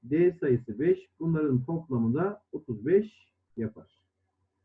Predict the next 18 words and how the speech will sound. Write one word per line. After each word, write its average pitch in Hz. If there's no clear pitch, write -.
Bir 247
sayının 214
doğal 208
sayı 190
çarpanları 175
yukarıdaki 170
sıralı 165
şekilde 123
verilmiştir 185
diyor. 190
Buna 190
göre 123
A 185
artı 135
B 151
eksi 147
C 170
işleminin 117